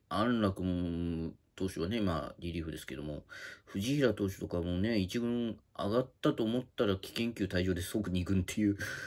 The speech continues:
この辺がね、やっぱりちょっと今、だ、イーグルスの若手の先発陣っていうのがちょっと伸びてきていないっていうのが、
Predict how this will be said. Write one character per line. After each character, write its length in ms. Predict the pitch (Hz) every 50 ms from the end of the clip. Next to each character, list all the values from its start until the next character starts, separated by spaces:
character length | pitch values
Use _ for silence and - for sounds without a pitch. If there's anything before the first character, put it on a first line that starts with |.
| - - - _ _
こ 420 | - - - - - - 170 185 196
の 180 | 214 240 240
辺 280 | 233 208 233 233 240 233
が 100 | 240 233
ね、 200 | 233 220 226 226
や 80 | 220 202
っ 40 |
ぱ 80 | - 180
り 60 | 170
ち 60 | -
ょ 20 | 165
っ 40 | -
と 140 | - 156
今、 360 | 147 - 147 147 143 - - - - _ _ - -
だ、 260 | 110 110 104 104 - -
イ 180 | - 131 127 123
ー 60 | 117
グ 80 | 110 110
ル 60 | 104
ス 160 | 101 - -
の 200 | 95 92 90 82 - _ - - _ -
若 180 | - 87 107 117
手 60 | 123
の 80 | 120 113
先 160 | - 123 113
発 240 | 107 123 104 - 107
陣 120 | 101 95
っ 20 | 90
て 80 | -
い 40 | -
う 40 | -
の 60 | 95
が 80 | 95 -
ち 80 | -
ょ 40 | -
っ 20 |
と 280 | - - 101 - - - - _ _ - - - - - - - - _ _ -
伸 120 | 110 113 110
び 120 | 107 101
て 120 | 98 90 87
き 80 | -
て 120 | - - 101
い 100 | 92 92
な 140 | 101 113
い 40 | 117
っ 60 | 110
て 120 | - - 101
い 60 | 95
う 40 | 95
の 100 | 104 104
が、 320 | 98 85 82 78 - -